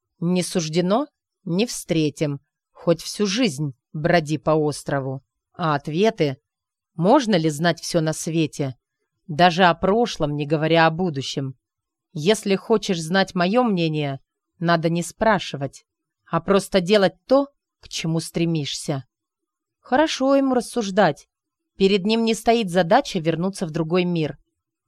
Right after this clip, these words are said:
«И что же, мы будем бродить тут в его поисках?» Все опасения насчет недоброжелательности острова вернулись. «Или остановимся в вашем доме?»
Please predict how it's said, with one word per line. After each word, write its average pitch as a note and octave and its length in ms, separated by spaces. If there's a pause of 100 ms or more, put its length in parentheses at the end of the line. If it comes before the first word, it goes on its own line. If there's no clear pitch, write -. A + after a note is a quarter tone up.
(340)
«И G#3+ 120
что F4 280
же, C#4 280 (360)
мы G3+ 140
будем A#3 380
бродить G#3+ 560 (220)
тут B3+ 240
в G3 40
его G#3+ 280
поисках?» D4+ 760 (400)
Все - 280
опасения F3 640
насчет D3+ 440
недоброжелательности F3 1160
острова G#3 420
вернулись. A3 640 (560)
«Или C4+ 460 (300)
остановимся G#3 840
в F3+ 80
вашем B3 400
доме?» E3 420